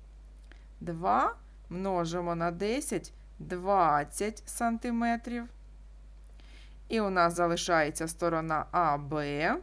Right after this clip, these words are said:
Дивіться, середня лінія, яка паралельна до неї, це Л Е. Отже, дорівнює два помножити на Л Е.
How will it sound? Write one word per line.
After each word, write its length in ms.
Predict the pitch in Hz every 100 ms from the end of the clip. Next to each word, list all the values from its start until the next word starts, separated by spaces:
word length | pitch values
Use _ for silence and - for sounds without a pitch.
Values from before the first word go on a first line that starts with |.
| - -
Дивіться, 540 | 170 175 156 - 151 - - - - -
середня 520 | - 180 170 165 156
лінія, 260 | 156 233 330
яка 220 | 339 285
паралельна 500 | 285 277 269 254 254
до 180 | 226 247
неї, 320 | 233 240 220
це 260 | - 196 -
Л 240 | 190 170 160 147
Е. 360 | 147 156 277 - - -
Отже, 260 | - 175 175
дорівнює 580 | 165 180 180 170 165 160
два 540 | 160 165 196 269 349
помножити 840 | 359 180 165 170 220 277 247 - 156
на 220 | 156 147 -
Л 200 | 196 208 165
Е. 220 | 143 139